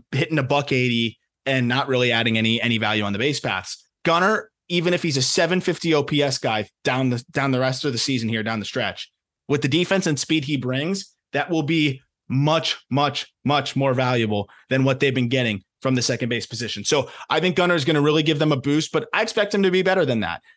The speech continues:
My only question, as you kinda teased, as you l-, let it back over to me, is left on left.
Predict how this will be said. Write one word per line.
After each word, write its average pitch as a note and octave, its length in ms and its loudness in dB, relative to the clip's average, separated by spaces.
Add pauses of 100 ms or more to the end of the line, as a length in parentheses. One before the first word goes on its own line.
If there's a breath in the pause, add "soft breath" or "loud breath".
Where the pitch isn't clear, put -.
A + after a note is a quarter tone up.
(100)
My D3+ 160 2
only F#3+ 180 2
question, E3 360 0
as C#3 120 2
you C#3 80 -2
kinda C#3 200 -2
teased, C#3+ 340 0
as C3 140 0
you B2+ 160 -2
l-, B2+ 100 -6
let C3+ 160 0
it A2+ 60 -4
back C3 200 -2
over B2+ 200 0
to A#2 40 -2
me, C3 300 2
is G#2+ 160 -2 (400)
left D#3 260 0
on D3+ 180 2
left. - 360 -4